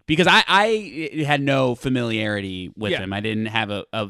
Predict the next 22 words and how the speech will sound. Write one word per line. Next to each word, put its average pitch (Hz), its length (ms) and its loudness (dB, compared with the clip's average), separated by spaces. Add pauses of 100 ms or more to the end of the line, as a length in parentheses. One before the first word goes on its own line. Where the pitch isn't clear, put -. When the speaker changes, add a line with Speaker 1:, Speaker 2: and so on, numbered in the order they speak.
(120)
Speaker 2:
I 180 120 0
Speaker 1:
a, 233 40 0
Speaker 2:
don't 285 180 -4
Speaker 1:
a - 20 -4
face - 460 -6
to 98 520 -6
Speaker 2:
my, 180 60 -2
Speaker 1:
place. 208 360 -2
Speaker 2:
yeah, 180 200 -6
my 175 200 -6
thing 233 200 -12
with 202 140 -12
Coburn, 170 320 -6
like 147 120 -8
I 143 60 -6
said, 131 240 -10
it's 123 160 -14
like, 123 220 -10
I 143 120 -6
kind 185 300 -6
of 170 160 -8
know, 151 440 -8